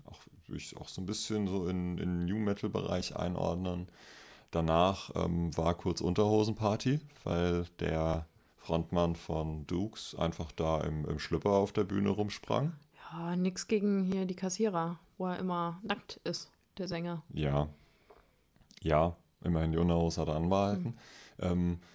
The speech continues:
Speaker 1: hat mich da erstmal so ein bisschen befremdet, aber auf dem, auf dem Album machen die durchaus Spaß. Dann spielte da eine Band, die gut war, aber die ich vergessen habe.
Speaker 2: Okay.
Speaker 1: Und,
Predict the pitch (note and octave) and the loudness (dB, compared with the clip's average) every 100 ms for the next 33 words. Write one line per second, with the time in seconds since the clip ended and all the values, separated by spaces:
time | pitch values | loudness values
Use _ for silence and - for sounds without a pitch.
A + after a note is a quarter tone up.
0 | - _ _ _ _ _ _ _ _ _ | -20 _ _ _ _ _ _ _ _ _
1 | _ _ _ _ _ _ _ _ _ _ | _ _ _ _ _ _ _ _ _ _
2 | _ _ _ - G2+ G#2 A2+ G2 G2+ G#2+ | _ _ _ -6 0 2 0 2 4 4
3 | A2 G2+ F#2+ G2 - F2+ E2+ - F2 A#2 | 4 2 2 2 2 2 2 2 4 4
4 | B2 - F2+ F2+ F2 F2 - E2+ E2 - | 2 6 6 8 6 4 0 -2 -2 -2
5 | E2+ D2+ F2 F#2+ E2+ E2+ E2 E2+ F2 E2 | 0 2 4 4 2 0 0 -2 0 -2
6 | - - E2+ A#2+ - - - - - - | -2 0 2 0 -4 -10 -16 -20 -20 -20
7 | - _ _ - E2 F2+ A2+ A#2+ A2+ - | -20 _ _ 2 4 4 4 2 0 -4
8 | - G2+ G2+ G2+ F#2 G2+ E2+ F2+ F2 F2 | -4 0 4 2 2 -2 0 4 6 6
9 | F2 F2 F2 - _ _ _ _ _ _ | 6 4 0 -14 _ _ _ _ _ _
10 | _ _ _ _ F2+ D#2 E2 F#2+ G2 E2 | _ _ _ _ 0 4 6 4 0 -2
11 | G#2 A#2+ A2 F2+ F2+ F2 - F2 E2 - | 0 2 2 4 2 -2 -4 -2 -2 0
12 | A2+ G#2+ A2 C3 E3 - G3+ G3 - - | 0 2 2 2 -2 -4 0 2 2 -4